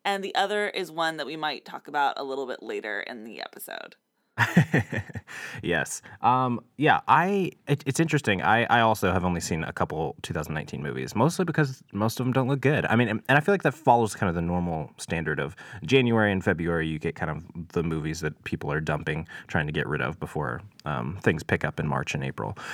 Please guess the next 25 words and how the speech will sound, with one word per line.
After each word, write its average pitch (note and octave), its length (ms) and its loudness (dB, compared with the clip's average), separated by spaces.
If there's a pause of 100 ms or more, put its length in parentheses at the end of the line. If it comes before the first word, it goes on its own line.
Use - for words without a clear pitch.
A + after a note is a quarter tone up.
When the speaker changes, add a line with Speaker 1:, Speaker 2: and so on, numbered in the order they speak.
(140)
Speaker 2:
But - 100 6
I A#2+ 40 6
feel G3+ 120 6
like, F#3+ 180 0
like, A2 180 4
last D#3+ 360 4
year D#3 200 2
we A#2+ 180 0
had A2+ 380 2 (220)
Annihilation, B2 800 4 (380)
um, F#2+ 540 4
and F2 380 2
Black - 180 -2
Panther B2 340 4
come B2 160 2
out A#2 120 2
in G#2+ 40 -4
February. A2 540 4
Paddington A#2 680 4
Two A#2+ 420 4
came G2+ 240 0
out G2 200 2
in F#2 520 0
January. A#2+ 680 2
Speaker 1:
Yeah. A#3 380 0